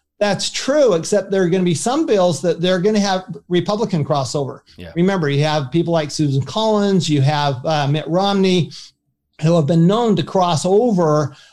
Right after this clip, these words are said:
Speaker 1: um, if they think that the cause is righteous, right?
Speaker 2: Yep.
Speaker 1: So, um, I, I don't think that, <laughs> you know, if you had a fifty-one, fifty-one senator majority,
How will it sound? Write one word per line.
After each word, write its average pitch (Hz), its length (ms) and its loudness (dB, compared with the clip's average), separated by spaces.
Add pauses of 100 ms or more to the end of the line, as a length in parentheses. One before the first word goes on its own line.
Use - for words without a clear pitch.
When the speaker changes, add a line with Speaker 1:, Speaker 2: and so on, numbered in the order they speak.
Speaker 1:
um, 170 340 0
if 226 200 0
they 226 160 2
think 202 400 -2
that 180 200 0
the 185 80 -4
cause 175 400 -2
is 165 300 -4
righteous, - 680 -6
right? 160 500 -2
Speaker 2:
Yep. - 220 -10
Speaker 1:
So, 175 580 2
um, 180 340 0 (220)
I, 190 240 -2
I 196 100 0
don't 220 300 0
think 262 380 -4
that, 190 180 0 (340)
<laughs> - 40 -10
you 196 100 2
know, 202 140 4
if - 120 -4
you 247 140 2
had 247 220 0
a 175 60 0
fifty-one, 208 840 0 (380)
fifty-one 208 640 2
senator 185 600 0
majority, 175 680 2